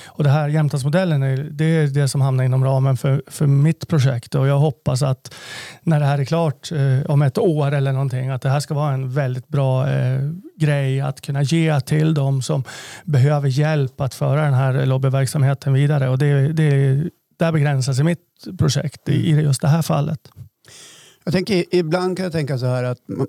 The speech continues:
Speaker 2: man kan ju, om man kokar ner det lite grann på individnivå eller människor som känner att jag skulle vilja göra någonting. Jag känner att det finns någon slags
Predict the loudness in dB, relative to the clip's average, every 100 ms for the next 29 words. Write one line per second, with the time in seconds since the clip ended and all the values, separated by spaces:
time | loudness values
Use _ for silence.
0 | -2 -2 0 0 2 2 2 -2 -6 -6
1 | -2 -2 -2 -6 -4 -2 -2 -2 -6 -6
2 | -4 -4 -4 -4 -2 0 0 0 0 2
3 | 0 0 0 0 0 0 0 0 0 0
4 | -2 -6 -18 -6 -2 0 2 2 0 0
5 | -2 -4 -2 -2 -2 -2 -2 -4 -6 -8
6 | -4 -2 -2 -2 -2 -2 -4 -8 -20 -20
7 | _ _ -2 -2 -2 -8 -8 -10 -10 -4
8 | -2 0 -2 -2 -4 -2 0 -2 -2 -2
9 | 0 0 -2 -6